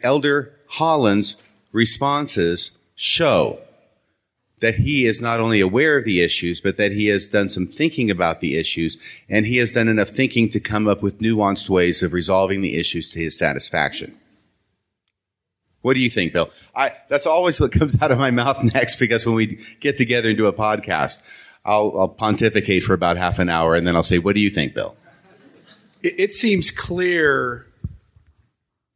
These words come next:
Speaker 2: that Elder Holland understood the apologetics of the Book of Abraham, which tells you, as, as R F M is pointing out,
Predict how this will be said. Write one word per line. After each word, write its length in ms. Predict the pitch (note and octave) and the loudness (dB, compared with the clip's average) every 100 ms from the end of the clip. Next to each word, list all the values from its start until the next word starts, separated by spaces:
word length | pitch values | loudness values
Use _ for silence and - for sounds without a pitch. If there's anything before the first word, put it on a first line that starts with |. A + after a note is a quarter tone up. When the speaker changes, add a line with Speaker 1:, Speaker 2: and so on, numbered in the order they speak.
| _ B2 | _ -4
Speaker 2:
that 140 | C#3+ | 0
Elder 240 | D#3+ E3 | 2 2
Holland 560 | D3+ E3 E3+ E3 D3 C#3 | 0 0 0 0 -2 -2
understood 960 | D3 D3+ D3 B2+ - - D#3+ D#3 C#3 A#2+ | -2 -2 -2 0 0 0 0 0 -4 -4
the 140 | C3+ | -2
apologetics 1160 | C3+ - D3+ C#3+ C3+ A2+ C#3 C3+ B2+ - - - | -2 0 0 2 0 0 0 2 0 0 -2 0
of 160 | B2+ A#2+ | -4 -2
the 60 | |
Book 220 | A2 A2 A2+ | 0 0 2
of 100 | A2 | 0
Abraham, 580 | G#2 G2 G#2 F#2+ F2+ - - - - _ _ _ - _ _ _ - | 2 -2 -2 -4 -6 -16 -20 -20 -20 _ _ _ -20 _ _ _ -6
which 320 | B2+ - - | -2 0 0
tells 400 | E3+ E3+ D3+ D3+ | 0 0 0 0
you, 140 | C#3+ | 0
as, 420 | C3 A#2+ - - - | 0 0 -2 -4 -8
as 120 | B2+ | -2
R 160 | D3 C#3+ | 0 0
F 120 | C#3+ | -2
M 140 | C#3+ | -2
is 100 | C3 | -2
pointing 360 | - D3 C3+ B2+ | -2 -2 -2 0
out, 460 | C#3 C3+ A#2+ A#2 | 0 2 2 -2